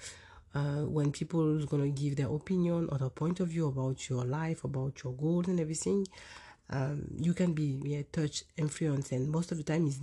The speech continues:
is a negative influence, right? But we all experienced, you know, to share something with a friend or with a family members one day and, uh, be surprised of the reaction of this person, like a strong reaction. So you gonna say that you want to be a singer, an actor, or T V presenter or something like that,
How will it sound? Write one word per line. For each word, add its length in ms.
is 120
a 40
negative 680
influence, 640
right? 200
But 240
we 320
all 140
experienced, 720
you 80
know, 140
to 140
share 260
something 420
with 140
a 60
friend 340
or 60
with 140
a 40
family 300
members 400
one 160
day 200
and, 300
uh, 80
be 140
surprised 400
of 120
the 80
reaction 360
of 80
this 120
person, 320
like 160
a 40
strong 400
reaction. 600
So 300
you 240
gonna 240
say 180
that 300
you 80
want 140
to 60
be 100
a 60
singer, 360
an 200
actor, 500
or 140
T 200
V 100
presenter 480
or 100
something 300
like 160
that, 180